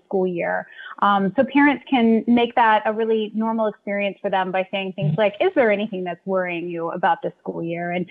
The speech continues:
also, you know, normalizing for kids that if they're not feeling worried, that's okay too. Some kids might just be excited for the new school year. So all feelings about a new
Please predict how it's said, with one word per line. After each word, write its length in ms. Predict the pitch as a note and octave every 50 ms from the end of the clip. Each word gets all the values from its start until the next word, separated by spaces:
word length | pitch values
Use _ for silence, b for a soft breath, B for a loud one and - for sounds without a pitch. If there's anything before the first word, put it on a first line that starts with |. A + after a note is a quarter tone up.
| B B B B -
also, 460 | - F4+ - - G4 D#4 C4 G#3+ - - -
you 120 | - C4+ C#4+
know, 140 | D4 D4+ D4
normalizing 680 | C4 A#3+ B3+ C#4 C4+ C4+ C4 C4+ C#4+ - C#4+ C4+ C#4 - _
for 380 | - C4 C4 B3+ B3+ B3+ A#3 A#3 - _ _ - -
kids 260 | C#4 C4 B3 A3 A3+ -
that 300 | - A3 A3 A3 G#3 G3 -
if 120 | A#3 A3+ -
they're 120 | C4+ C4+
not 220 | C4 D4 C4 - - -
feeling 280 | A#3+ G#3 G3+ G3 G3
worried, 320 | F#3 G3 G3 G3 G3+ G3+ F#3
that's 220 | G3+ G3+ - - -
okay 360 | A#3 A3+ - - A3+ A3 A3 - -
too. 340 | D4 E4+ D4+ F#3+ D3+ - F3+ -
Some 160 | - G#3+ A#3
kids 200 | A3+ B3 A3 -
might 220 | A3+ G3+ F#3+ F#3 -
just 200 | G3 F#3+ - _
be 120 | - F#3+
excited 680 | F#3+ F#3 - - - F#3+ F#3+ A3 A3+ A3 F3 - - F3+ -
for 80 | - F#3+
the 80 | F#3
new 180 | F#3 F3+ E3+ E3 - _
school 220 | - F#3+ F3+ F3+
year. 260 | D#3 F3 E3 D3+ F#3 - -
So 160 | B3+ A3 B B B B B B B
all 220 | - D#4+ D#4+ D#4+ -
feelings 380 | D4 C#4 B3 A#3 A3+ A3 G#3 G#3
about 300 | G3+ F#3 F#3+ F#3 F3+ F#3 -
a 80 | G3+ G3
new 160 | G3 F#3+